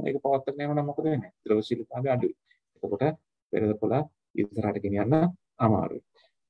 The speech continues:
එතකොට දෙදහස්, මං හිතන්නේ දොළහේ, අ, දොළහේ, දොළහේ දහතුනේ විතර, අ, නීතියක් ගෙනාවා. හරි. එහෙම බෑ. ඉස්සෙල්ලා වෙන කොටක් තියෙන්න ඕන. ඔන්ගෝයින් බේසිස්, දෛනික පදනම් මත,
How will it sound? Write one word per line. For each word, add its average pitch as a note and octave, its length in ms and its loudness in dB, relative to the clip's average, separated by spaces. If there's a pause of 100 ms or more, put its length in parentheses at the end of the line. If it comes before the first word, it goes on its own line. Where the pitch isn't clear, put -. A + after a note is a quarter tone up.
එතකොට D3 300 2 (1120)
දෙදහස්, B2+ 400 2
මං A#2 120 -2
හිතන්නේ A#2+ 280 2
දොළහේ, B2+ 400 2 (680)
අ, - 120 -14 (840)
දොළහේ, G#2+ 500 -4 (420)
දොළහේ A2+ 240 6
දහතුනේ B2+ 500 4
විතර, - 240 -10
අ, - 880 -6
නීතියක් C3 440 4
ගෙනාවා. A#2+ 360 0
හරි. A2 220 -4
එහෙම C3 240 6
බෑ. A#2 440 2 (540)
ඉස්සෙල්ලා C#3 380 2
වෙන A#2 140 4
කොටක් G2 280 -2
තියෙන්න E2+ 300 -6
ඕන. E3+ 140 -6 (460)
ඔන්ගෝයින් C3+ 480 6
බේසිස්, - 300 -8
දෛනික B2 380 0
පදනම් G#2+ 440 0
මත, - 160 -6